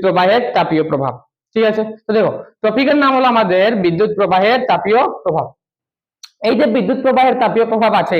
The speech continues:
এটির মানে কি? প্রথম জানি যে এটির মানে কি। তো যেহেতু আমরা জানি যে চ্যাপ্টার,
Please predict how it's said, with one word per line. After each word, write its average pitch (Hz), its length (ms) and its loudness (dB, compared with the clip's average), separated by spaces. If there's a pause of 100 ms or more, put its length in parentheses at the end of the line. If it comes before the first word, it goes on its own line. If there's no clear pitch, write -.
এটির 254 200 0
মানে 185 220 0
কি? 175 140 -8
প্রথম 170 280 -8
জানি 190 180 0
যে 202 80 2
এটির 240 260 0 (320)
মানে 165 200 -2
কি। 127 140 -12 (260)
তো 214 80 -2
যেহেতু 247 240 2
আমরা 285 180 2
জানি 240 220 2
যে 247 100 2 (140)
চ্যাপ্টার, 226 320 0